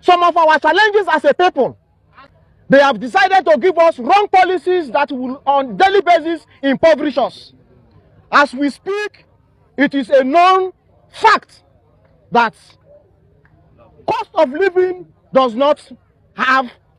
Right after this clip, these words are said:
boundary. Bad government has given us sleepless nights. As we speak, in our own state, Bayelsa State in particular, we cannot even boast of three hours light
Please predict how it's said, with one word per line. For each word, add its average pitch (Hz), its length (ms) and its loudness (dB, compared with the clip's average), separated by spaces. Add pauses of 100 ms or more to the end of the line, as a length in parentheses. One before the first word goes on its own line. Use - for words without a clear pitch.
boundary. 185 520 -4 (1500)
Bad 349 440 0
government 349 540 2 (600)
has 226 400 -2
given 349 340 2
us 320 440 2 (260)
sleepless 427 640 -2
nights. 311 500 -4 (840)
As 302 220 2
we 311 180 -2
speak, 403 500 -2 (1040)
in 320 160 4
our 320 360 2
own 392 120 -2
state, - 560 -2 (400)
Bayelsa 330 380 2
State 330 180 -2
in 294 120 -8
particular, 285 460 -4
we 269 120 -8
cannot 247 280 -2
even 277 240 -8
boast 277 280 0
of 233 160 -6
three 330 120 -6
hours 285 320 0
light 247 320 -4